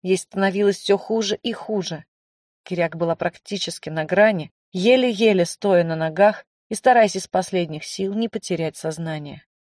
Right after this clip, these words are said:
К счастью, именно в этот момент в квартиру нагрянул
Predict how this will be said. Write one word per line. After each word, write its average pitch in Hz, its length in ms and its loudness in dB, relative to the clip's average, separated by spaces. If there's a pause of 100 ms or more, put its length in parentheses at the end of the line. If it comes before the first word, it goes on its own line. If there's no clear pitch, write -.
(240)
К - 60 -6
счастью, - 480 4 (140)
именно 254 380 4
в 208 60 2
этот 240 280 2
момент 233 440 4
в - 80 -20
квартиру 196 560 2
нагрянул 208 640 2